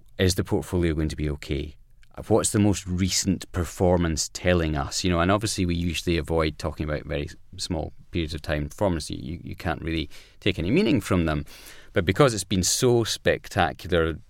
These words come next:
clients are keen to try and derive some kind of conclusion for how, how's Baillie Gifford doing.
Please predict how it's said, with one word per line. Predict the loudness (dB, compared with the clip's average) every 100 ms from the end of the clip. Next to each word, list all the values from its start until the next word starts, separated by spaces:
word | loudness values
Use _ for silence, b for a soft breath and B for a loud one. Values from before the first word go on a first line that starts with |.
| -14 2
clients | 2 4 -2
are |
keen | -8 0 2 2
to | 0 -10 -16 -10
try | 0 4 6
and | 6 2 2
derive | 0 2 2 2 0 -4
some | 0 0 0
kind | -2 -4
of | -4
conclusion | -8 -16 -8 -6 -4
for | -6 -4
how, | -2 -2 -4
how's | -8 -8
Baillie | -8 -6 -6
Gifford | -8 -6
doing. | 0 2 2